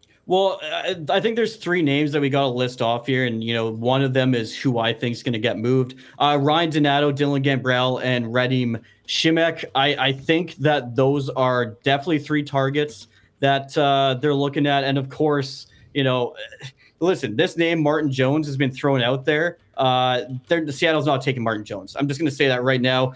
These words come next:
I've seen on Twitter a bunch of people saying, "Oh, yeah, I think Seattle's gonna take Jones." Why on earth would they take Martin Jones when there's so many good options for their, uh, out there on the market for them? Um,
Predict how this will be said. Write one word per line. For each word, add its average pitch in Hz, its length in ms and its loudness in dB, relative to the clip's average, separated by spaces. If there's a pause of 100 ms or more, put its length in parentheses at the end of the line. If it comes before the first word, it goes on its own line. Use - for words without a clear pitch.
(120)
I've 160 160 2
seen 202 280 2
on 175 120 4
Twitter 160 300 2
a 139 80 2
bunch 139 220 2
of 135 60 -8
people 139 260 2
saying, 135 260 0
"Oh, 196 120 4
yeah, 220 140 2
I 202 60 2
think 208 260 -4
Seattle's 208 280 2
gonna 180 160 -4
take 170 200 0
Jones." 165 300 0 (220)
Why 214 220 4
on 220 200 0
earth 180 360 0 (200)
would 156 140 4
they 156 100 2
take 131 400 0
Martin 131 280 2
Jones 127 300 2
when 143 100 2
there's 135 180 0
so 214 380 0
many 175 360 0
good 151 260 0
options 135 420 0
for 131 200 0
their, 117 240 -2 (380)
uh, 139 180 2
out 151 220 0
there 143 140 2
on 139 100 2
the 123 60 2
market 120 360 -2
for 98 180 -12
them? 95 200 -18 (320)
Um, 117 460 0